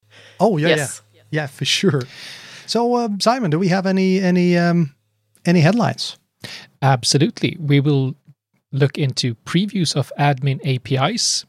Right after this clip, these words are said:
Speaker 3: something I never have figured out how to use, but I'm sure Haney will be a brilliant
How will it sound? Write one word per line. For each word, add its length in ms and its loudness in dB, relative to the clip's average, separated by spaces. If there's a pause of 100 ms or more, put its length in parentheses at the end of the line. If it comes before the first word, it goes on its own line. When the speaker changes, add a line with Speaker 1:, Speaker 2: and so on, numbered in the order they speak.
(200)
Speaker 3:
something 360 -2
I 140 2
never 300 2
have 160 -4
figured 260 0
out 220 -2
how 100 0
to 160 -8
use, 320 0
but 220 0
I'm 180 2
sure 520 -2 (240)
Haney 280 2
will 160 -2
be 320 -4
a 120 -4 (160)
brilliant 680 0